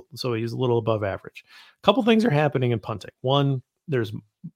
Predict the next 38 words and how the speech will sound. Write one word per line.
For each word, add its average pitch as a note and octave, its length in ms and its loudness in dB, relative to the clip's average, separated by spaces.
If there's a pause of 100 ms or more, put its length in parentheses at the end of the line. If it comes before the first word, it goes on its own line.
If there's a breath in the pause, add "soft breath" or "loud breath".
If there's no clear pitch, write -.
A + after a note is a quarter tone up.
(100)
an C3 140 0
influx C#3+ 580 2
of G#2+ 200 -8
better A#2 260 2
punters. A#2 580 -8
It, A#2+ 200 -12
it's C3 160 -6
something C3 320 0
that A2 200 -4
you A#2 80 -8
guys G2+ 240 -6
probably C#3 480 2
have A#2+ 140 2
not A#2+ 200 0
noticed, A#2 440 -2 (340 soft breath)
but A#2 140 -2
there C3 180 6
are C3 120 4
some A2+ 240 -4
really B2+ 220 2
good A#2+ 180 0
punters. G2+ 400 -8
There, A#2 240 0 (440 loud breath)
the C3 160 4
record, C#3+ 480 6
the C#3 180 -2
eighty-two-year-old D#3+ 800 2
record, B2+ 300 4
I A#2 80 2
think D3+ 160 2
Al B2+ 100 4
Michaels A#2+ 400 0
talked - 240 -4
about A#2 180 -2
it, - 80 -6
like, G#2+ 140 -8 (120)
four A#2 320 -2
times A2 600 -6